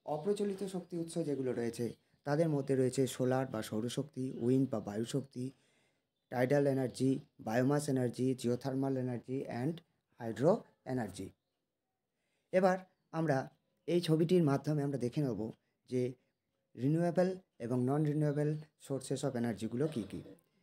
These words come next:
নন রিনিউয়েবল যে এনার্জিগুলো রয়েছে তার মধ্যে রয়েছে অয়েল, কোল, ন্যাচারাল গ্যাস এবং নিউক্লিয়ার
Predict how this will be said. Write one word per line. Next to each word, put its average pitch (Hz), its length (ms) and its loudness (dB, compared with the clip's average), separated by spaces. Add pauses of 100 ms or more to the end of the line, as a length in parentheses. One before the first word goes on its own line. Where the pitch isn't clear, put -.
(480)
নন 185 260 0
রিনিউয়েবল 180 580 2 (320)
যে 147 200 2
এনার্জিগুলো 143 640 4
রয়েছে 127 380 4
তার 147 180 2
মধ্যে 139 280 2
রয়েছে 127 480 2 (1120)
অয়েল, 131 360 2 (560)
কোল, 131 440 0 (420)
ন্যাচারাল 127 460 4
গ্যাস 123 400 2 (420)
এবং 135 340 -2
নিউক্লিয়ার 120 520 -2